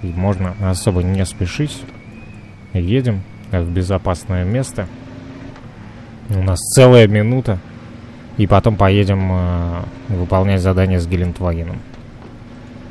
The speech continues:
Я вот не знаю, мы даже, наверное, менять машину не будем.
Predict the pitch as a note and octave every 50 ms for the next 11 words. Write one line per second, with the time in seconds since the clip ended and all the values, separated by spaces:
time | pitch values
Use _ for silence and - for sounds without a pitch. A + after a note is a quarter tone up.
0 | - - - - A2 A#2+ D3+ D3+ - F#3 F3 E3 F3+ C#3 G#2 G2 G#2+ C#3+ D3 C#3
1 | B2 B2 C3+ C3 C3 B2+ B2 B2 B2+ C3+ C3+ B2+ A2 - A#2 A2+ A2+ - - -
2 | G#2+ F#2+ F2+ F2+ F2 F2 E2+ E2+ E2+ -